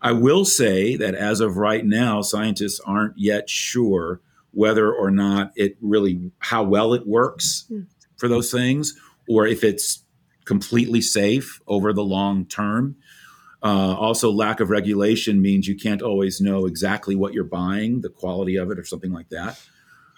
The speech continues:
Speaker 1: Uh, so again, I'd be cautious about it. And, uh, but yeah.
Speaker 2: Okay. Thank you. Well, let's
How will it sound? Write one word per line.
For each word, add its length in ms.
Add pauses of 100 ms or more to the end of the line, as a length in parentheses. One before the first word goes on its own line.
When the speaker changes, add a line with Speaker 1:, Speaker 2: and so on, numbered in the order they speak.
(100)
Speaker 1:
Uh, 240
so 220
again, 200
I'd 120
be 100
cautious 560
about 340
it. 200 (720)
And, 400
uh, 300 (100)
but 260 (840)
yeah. 220 (220)
Speaker 2:
Okay. 200 (600)
Thank 200
you. 220 (280)
Well, 180
let's 380